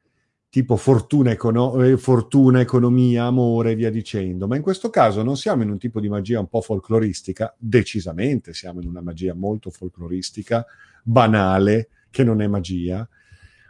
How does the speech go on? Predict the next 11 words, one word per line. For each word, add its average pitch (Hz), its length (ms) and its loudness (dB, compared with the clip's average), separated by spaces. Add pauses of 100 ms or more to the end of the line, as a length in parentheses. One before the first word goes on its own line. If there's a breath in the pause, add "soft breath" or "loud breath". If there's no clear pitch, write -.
(480 soft breath)
ma 110 140 0
che 110 220 4
è 113 80 0
commercio 117 680 4
becero 107 1120 0
di 95 540 0
desideri 104 600 2
egocentrati 98 1080 -6 (440)
attraverso 101 1300 2 (220)
psicocreature 110 1000 0
compiacenti. 95 1160 -4